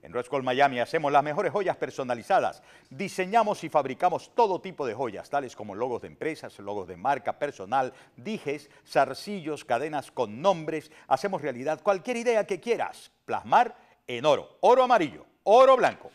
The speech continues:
oro rosado. Teléfono siete ocho seis, seis cinco ocho, seis siete seis tres. Ya sabes,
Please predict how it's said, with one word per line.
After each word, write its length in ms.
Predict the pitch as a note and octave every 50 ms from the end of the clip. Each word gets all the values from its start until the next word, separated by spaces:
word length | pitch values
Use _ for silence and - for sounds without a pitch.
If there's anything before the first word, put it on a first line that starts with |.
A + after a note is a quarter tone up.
| _ _
oro 280 | - G3 A#3+ B3+ B3+ B3+
rosado. 460 | B3 A#3+ A#3 - A3 E3+ C3 G2+ F2 - - - - -
Teléfono 1600 | - G3+ G#3+ A3 A3+ A3+ A3+ A3+ A3+ A3+ A3+ A3+ A3+ A3+ A3 A3 A3 A3+ A3+ A3 A3 G#3+ A#3 A3 - - - - C#3 B2 A#2+ A2+
siete 300 | - - E3 F3 - D#3
ocho 180 | D3 - - C3+
seis, 240 | - - D3+ C#3 G#2+
seis 220 | - D3 C#3 -
cinco 340 | - C#3+ C#3 A2+ - B2+ C#3
ocho, 240 | D3+ C#3+ D3+ C3+ C3
seis 220 | - - B2+ A#2 -
siete 260 | C#3 C3 G#2 C#3+ C#3
seis 220 | - F3+ F3+ -
tres. 480 | - G#3+ A3+ A3 G3+ F3 A2+ - - _ _ _ - - - _ _
Ya 180 | - - G#3+ G#3
sabes, 640 | - - G#3 G3+ F#3 D#3 C3 G2+ - - - -